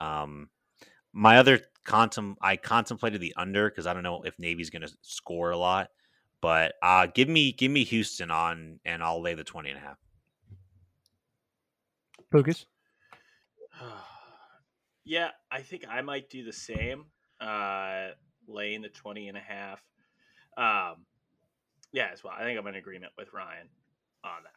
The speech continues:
Speaker 3: one.
Speaker 2: Well, that's no fun. Okay.
Speaker 3: Just 'cause, well, just, just 'cause Navy, Navy has looked just like a shell of itself, really the la-, kind of the last couple of years. Um, and I think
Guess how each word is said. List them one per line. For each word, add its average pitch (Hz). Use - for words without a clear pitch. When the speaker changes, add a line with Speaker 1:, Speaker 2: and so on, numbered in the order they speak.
Speaker 3:
one. -
Speaker 2:
Well, 147
that's 131
no 156
fun. 131
Okay. 214
Speaker 3:
Just -
'cause, 113
well, 208
just, 185
just 240
'cause 220
Navy, 185
Navy 185
has 156
looked 131
just 135
like 120
a 107
shell 101
of 98
itself, 131
really 156
the 113
la-, 107
kind 113
of 107
the 101
last 92
couple 101
of 98
years. 110
Um, 101
and 123
I 123
think 127